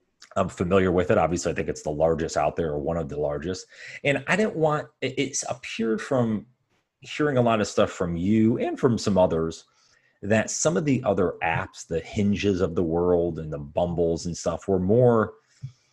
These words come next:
I don't wanna say hookup-ish, but it seemed like they were apps that, um,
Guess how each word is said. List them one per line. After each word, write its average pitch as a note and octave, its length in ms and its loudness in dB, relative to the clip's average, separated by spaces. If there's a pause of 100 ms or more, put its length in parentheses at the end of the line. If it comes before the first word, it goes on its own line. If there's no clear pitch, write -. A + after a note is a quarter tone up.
(800)
I B2 60 2
don't C3+ 140 4
wanna B2+ 160 6
say B2+ 260 2
hookup-ish, - 1300 0 (580)
but A2 140 4
it - 140 -2
seemed C3+ 340 2
like A#2 220 4
they G2 180 4
were F2+ 440 4 (300)
apps F#2+ 400 -2
that, - 360 2
um, D#2+ 520 -4